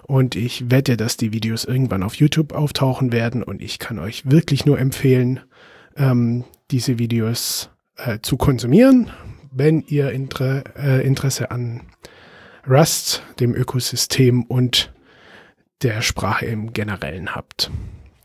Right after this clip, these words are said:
Ja, was ist offiziell passiert? Ähm, es gibt einen neuen Prozess, wie Project Directors für die Rust Foundation ernannt werden. Was sind Project Directors? Project Directors, ähm, sind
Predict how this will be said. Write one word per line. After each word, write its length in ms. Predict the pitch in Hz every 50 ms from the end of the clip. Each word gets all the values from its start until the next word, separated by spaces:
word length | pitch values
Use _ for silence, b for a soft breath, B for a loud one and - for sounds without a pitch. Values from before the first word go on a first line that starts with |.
| _ - - b b b b b b b b b b b b b b b b b b b b
Ja, 380 | b - 127 113 104 107 104 110
was 180 | 135 151 - -
ist 400 | - - 143 147 - - - -
offiziell 560 | 147 147 - - 123 - - - 135 131 131
passiert? 800 | - - 131 - - 107 101 104 107 95 104 - - - - -
Ähm, 520 | - 131 143 156 170 180 185 190 190 185 - b b b b b b b b b b b b
es 380 | 139 143 147 - - - -
gibt 480 | - 165 175 165 - - - - - _ _ _ _
einen 300 | - 143 143 143 139 135
neuen 220 | 135 135 131 135 127
Prozess, 600 | - 139 - - - 135 143 - - - - 110 107
wie 200 | 120 127 120 123
Project 580 | - - - 156 151 - - - 107 - - -
Directors 520 | 101 101 113 - - - 123 120 - -
für 160 | - - 123
die 100 | 107 113
Rust 260 | 113 110 120 - -
Foundation 500 | - 101 98 101 - - - - - 113
ernannt 380 | - 117 117 117 113 117 - -
werden. 340 | 98 80 90 92 101 104 - - B B B B B B B B B B B B _
Was 220 | - 139 - - -
sind 180 | 135 120 120
Project 400 | - 135 151 - - 190 - -
Directors? 420 | 180 165 175 175 175 - 175 - -
Project 520 | - - 151 160 165 - - 180 - -
Directors, 560 | 165 160 165 160 - - 170 156 - - - B B B B B B B B B
ähm, 380 | 156 147 147 143 143 143 - - - -
sind 720 | - - - - - - 151 147 143 147 143 - - -